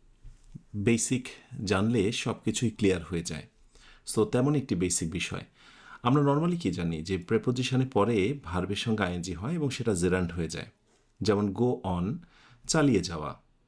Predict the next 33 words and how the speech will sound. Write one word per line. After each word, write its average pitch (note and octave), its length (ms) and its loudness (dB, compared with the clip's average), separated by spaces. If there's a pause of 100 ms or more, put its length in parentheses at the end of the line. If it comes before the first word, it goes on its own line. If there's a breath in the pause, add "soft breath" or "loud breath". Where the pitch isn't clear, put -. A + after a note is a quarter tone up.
(120)
স্বাভাবিকভাবে A#2 580 0
আমরা A2 200 2
জেরান্ড G2+ 380 2
করি C#3 180 2
বা F3 120 0
ভার্বের G#2+ 240 0
সঙ্গে F#2+ 260 0
আইএনজি F2 280 0
করি। - 300 -4 (600 loud breath)
So, - 220 0
একটু E3+ 200 -2
খেয়াল D3+ 260 0
করে D3 160 2
দেখো A#2+ 260 0
তোমরা, F2+ 520 0
he A#2+ 260 0
went D#3 280 2
on A2+ 680 0
talking। E2 380 -4 (260)
So, G2+ 240 0
he G2+ 280 0
went A#2 480 4 (120)
on, G2 460 0 (520)
প্রিপোজিশন, G#2+ 600 0
এরপরে G2 300 0
ভার্বের F#2 260 -2
সঙ্গে G#2 220 -2
কী A#2 180 -2
হয়েছে? B2+ 200 0
আইএনজি। E2+ 360 -2
ব্যাপারটা A#2 340 -4
খুবই C3+ 400 0
সহজ E2+ 500 -6